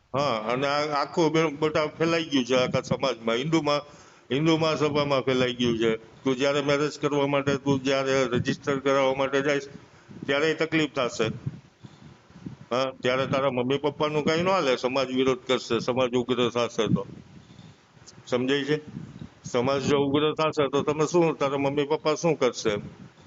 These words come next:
કે મને. હા, આજે તે ખાલી તારા મમ્મી પપ્પામાં જ જન્મ નથી લીધો ને, તે રઘુવંશી સમાજમાં જન્મ લીધો છે, લોહાણા સમાજમાં.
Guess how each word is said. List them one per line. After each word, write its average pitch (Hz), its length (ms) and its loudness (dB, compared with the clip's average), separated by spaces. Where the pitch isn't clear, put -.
કે 131 160 0
મને. 95 260 -2
હા, 107 220 -4
આજે 120 360 0
તે 135 280 0
ખાલી 135 240 -2
તારા 135 240 0
મમ્મી 123 320 0
પપ્પામાં 147 460 0
જ 135 40 -4
જન્મ 139 400 0
નથી 139 140 -2
લીધો 165 300 2
ને, 180 140 0
તે 127 120 0
રઘુવંશી 143 580 2
સમાજમાં 139 500 0
જન્મ 120 320 0
લીધો 104 360 2
છે, 95 180 0
લોહાણા 123 500 0
સમાજમાં. 101 540 -4